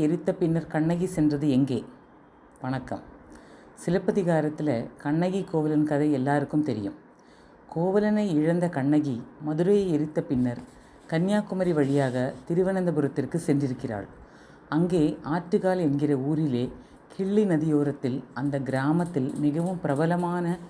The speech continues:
முள்ளு வீட்டில் என்கிற குடும்பத்தை சேர்ந்த ஒரு முதியவர் குளித்து கொண்டிருந்தார்.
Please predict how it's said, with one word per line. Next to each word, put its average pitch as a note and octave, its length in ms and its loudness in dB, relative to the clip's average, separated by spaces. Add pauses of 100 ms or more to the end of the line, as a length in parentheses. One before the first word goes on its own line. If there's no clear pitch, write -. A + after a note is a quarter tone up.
(360)
முள்ளு G#3 300 6
வீட்டில் F3+ 420 -2
என்கிற C#3 320 2
குடும்பத்தை D3+ 500 -2 (100)
சேர்ந்த D3 360 2
ஒரு C3 160 0
முதியவர் D3 560 0 (400)
குளித்து G#3+ 300 2
கொண்டிருந்தார். A#2 580 -2